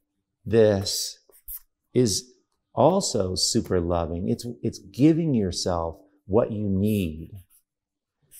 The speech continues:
doing things that bring you alive, making art that feels like you, making the kind of art that you want to make, not what other people expect you to make,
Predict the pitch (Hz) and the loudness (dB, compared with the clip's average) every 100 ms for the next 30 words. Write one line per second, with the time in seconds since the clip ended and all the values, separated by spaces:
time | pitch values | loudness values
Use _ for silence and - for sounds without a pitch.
0 | - _ _ - - _ - _ - _ | -20 _ _ -20 -20 _ -20 _ -20 _
1 | _ _ _ - 73 110 131 143 123 - | _ _ _ -16 -2 4 6 6 4 0
2 | 95 87 82 73 87 92 92 - - - | -2 -2 -4 -6 -2 -2 -4 -10 -20 -4
3 | 104 104 101 92 87 87 90 85 80 - | 0 0 0 0 -2 -2 -2 -2 -4 -8
4 | - _ _ _ _ 95 98 110 131 - | -16 _ _ _ _ -4 2 4 2 0
5 | 113 110 101 90 82 82 - _ 90 95 | -2 -2 -4 0 0 -4 -10 _ -4 -4
6 | 92 - _ _ _ _ _ _ 123 123 | -4 -16 _ _ _ _ _ _ 0 4
7 | 104 92 80 87 85 - 87 82 78 78 | 4 2 -2 -4 -4 -8 -10 -8 -8 -10
8 | - _ _ _ 101 120 110 113 104 113 | -18 _ _ _ 0 0 2 0 -2 -4
9 | 104 98 101 98 104 - _ - - 98 | -2 -2 0 -2 -2 -8 _ -14 -8 -2
10 | 120 139 113 92 85 82 85 82 82 _ | 2 4 2 0 -4 -6 -8 -8 -12 _
11 | - 104 107 101 95 - 113 110 104 - | -6 -4 -2 -2 -4 -2 0 2 0 -2
12 | 92 85 90 - - 92 - 85 85 82 | -8 -8 -10 -12 -12 -14 -12 -10 -8 -8
13 | 80 | -10